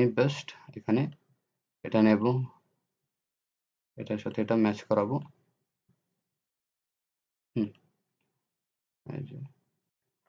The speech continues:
হুম, এই যে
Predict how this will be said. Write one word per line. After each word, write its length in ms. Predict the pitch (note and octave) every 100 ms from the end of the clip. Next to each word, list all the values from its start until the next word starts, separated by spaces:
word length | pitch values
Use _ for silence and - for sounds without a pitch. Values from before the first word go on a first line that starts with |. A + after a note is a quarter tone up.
| - - _ _ _ _ _ _ _ _ _ _ _ _ _ -
হুম, 140 | A2 - _ _ _ _ _ -
এই 140 | G#2+
যে 80 | G2+